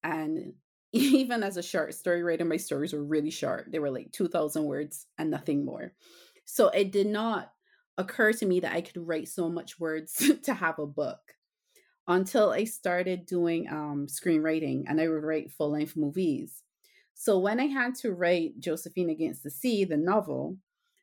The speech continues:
I decided to plan the story and structure the story like I would a screenplay, just in terms of making the story easier to write. And, like, um, you know, it's like breaking up an entire novel into little short stories,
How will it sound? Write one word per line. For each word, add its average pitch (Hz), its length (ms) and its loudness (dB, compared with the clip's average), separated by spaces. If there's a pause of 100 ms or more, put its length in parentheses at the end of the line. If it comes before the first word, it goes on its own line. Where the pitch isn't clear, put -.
(380)
I 196 360 4
decided 180 480 -2
to 196 100 -6
plan 180 500 2
the 175 80 -4
story 151 720 -2
and 160 100 -4
structure - 420 -2
the 185 100 -4
story 151 360 -2
like 147 220 -2
I 170 80 0
would 156 340 -2
a - 40 -10
screenplay, 139 720 -4 (300)
just 170 280 2
in 165 120 0
terms 160 560 0
of 156 120 -2
making 165 480 0
the 156 80 -6
story 151 540 0
easier 151 760 -2 (380)
to 185 140 4
write. 147 540 0
And, 143 340 0
like, 131 220 -4
um, 139 320 -4
you 170 140 2
know, 175 100 4
it's 165 160 -2
like 160 200 2
breaking 165 440 0
up 175 280 0 (440)
an 160 80 0
entire 180 380 4
novel 165 340 0
into - 240 -2
little 170 240 0
short - 320 -4
stories, - 680 -8